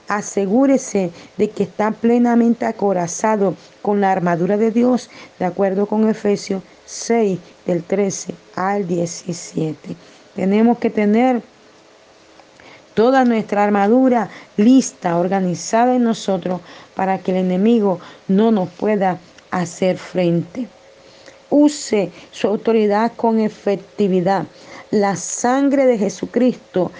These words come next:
le da el derecho a ingresar a los lugares más sagrados y a pedirle a Dios la liberación que usted o alguien más puede necesitar.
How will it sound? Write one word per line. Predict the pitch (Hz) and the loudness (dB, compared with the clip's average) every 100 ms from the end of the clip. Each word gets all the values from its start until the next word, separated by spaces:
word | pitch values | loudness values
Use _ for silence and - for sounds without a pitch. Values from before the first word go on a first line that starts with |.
| - - | -18 -4
le | 196 196 | -2 2
da | 240 | 2
el | 269 | 2
derecho | 254 240 226 226 202 | 2 2 0 -2 -2
a | 190 | 0
ingresar | 196 - 180 - 226 226 - - - - | 0 0 -2 -2 0 0 -2 -10 -14 -4
a | 214 | -2
los | 226 | 0
lugares | 233 233 220 233 254 | 0 0 0 0 2
más | 226 240 262 277 269 - - - | 4 4 4 2 0 -6 -20 -20
sagrados | - 220 226 220 240 254 269 262 - - - | -10 -4 -2 2 2 2 2 -2 -8 -20 -4
y | 240 | -2
a | 240 | 0
pedirle | 214 240 254 | 2 4 4
a | 254 | 2
Dios | 247 247 247 - | 4 2 0 -2
la | 233 247 | 2 2
liberación | 254 240 214 202 - 240 247 240 - - | 2 2 0 -2 -2 0 0 0 -10 -6
que | 226 | -2
usted | 226 - 240 - - - - - - | -2 0 -2 -4 -16 -20 -20 -14 -2
o | 226 226 | 2 4
alguien | 247 226 254 247 | 2 2 2 4
más | 233 240 - - _ - | 4 0 -4 -16 _ 0
puede | 233 220 214 | 2 2 0
necesitar. | 202 180 - 190 - 190 180 185 | -2 -2 -4 -6 -4 -4 -2 -2